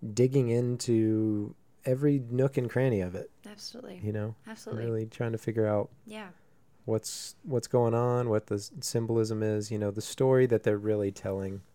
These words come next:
Speaker 2: Yeah.
Speaker 1: You know, as opposed to just kinda what's happening on the show.
Speaker 2: Yeah.
Speaker 1: And that's what we've tried to do with this podcast, and I hope
Speaker 2: Mm-hmm.
Speaker 1: that's come across,
Speaker 2: Yeah,
Speaker 1: um,
Speaker 2: absolutely.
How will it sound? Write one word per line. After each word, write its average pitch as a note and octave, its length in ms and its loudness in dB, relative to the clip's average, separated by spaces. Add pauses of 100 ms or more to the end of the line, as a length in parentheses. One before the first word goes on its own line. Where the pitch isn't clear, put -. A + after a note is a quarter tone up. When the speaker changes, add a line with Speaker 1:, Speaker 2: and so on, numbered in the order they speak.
(160)
Speaker 2:
Yeah. F#3 280 -12 (400)
Speaker 1:
You G#2 80 -8
know, G2 240 -6 (320)
as A2 140 4
opposed G#2+ 300 2
to A2+ 80 0
just G#2 340 -2
kinda G#2+ 200 0
what's G2+ 240 2
happening G#2 440 0
on G2 80 -8
the F#2 80 -8
show. A#2 320 -2
Speaker 2:
Yeah. A#3+ 240 -4 (360)
Speaker 1:
And D3 100 0
that's D#3+ 140 2
what E3+ 120 8
we've C#3 160 8
tried A#2 220 8
to G#2 60 2
do G2+ 240 2
with G#2 220 -4
this G2+ 140 -4
podcast, G2+ 580 -2
and A2 100 -4
I - 40 -4
hope A2+ 120 -2
Speaker 2:
Mm-hmm. A2+ 80 -12
Speaker 1:
that's G#2+ 180 -4
come G2+ 160 -8
across, G2 580 -6 (260)
Speaker 2:
Yeah, G#3 220 -14 (280)
Speaker 1:
um, A2+ 100 -8
Speaker 2:
absolutely. A#2 420 -12